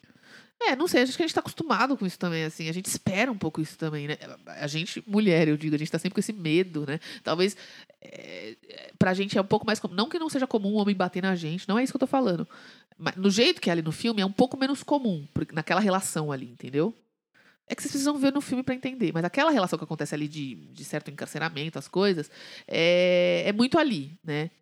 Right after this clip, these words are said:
Na vida real é um pouco mais difícil, não que não aconteça, mas assim, é um pouco mais difícil. Agora, a violência sexual, ela é muito próxima. Então, acho que a gente espera isso, porque isso pode acontecer no casamento, assim, num relacionamento que você tem mesmo, muita, muitas vezes. É...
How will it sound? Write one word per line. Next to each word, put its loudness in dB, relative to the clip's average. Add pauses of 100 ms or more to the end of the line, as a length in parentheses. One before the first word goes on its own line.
(120)
Na 0
vida 6
real 6
é 6
um 2
pouco 0
mais 2
difícil, 0 (100)
não -2
que 0
não 6
aconteça, 4 (300)
mas 2
assim, 0
é 2
um 0
pouco 4
mais 0
difícil. -10 (200)
Agora, 4
a 4
violência 2
sexual, 0
ela 4
é 0
muito -2
próxima. -2 (300)
Então, 2
acho 2
que -4
a 2
gente -6
espera 2
isso, 2
porque 0
isso -2
pode 2
acontecer 0
no -2
casamento, 0
assim, -4
num -2
relacionamento 2
que 0
você 2
tem 0
mesmo, 0
muita, -4
muitas -2
vezes. 0 (320)
É... -8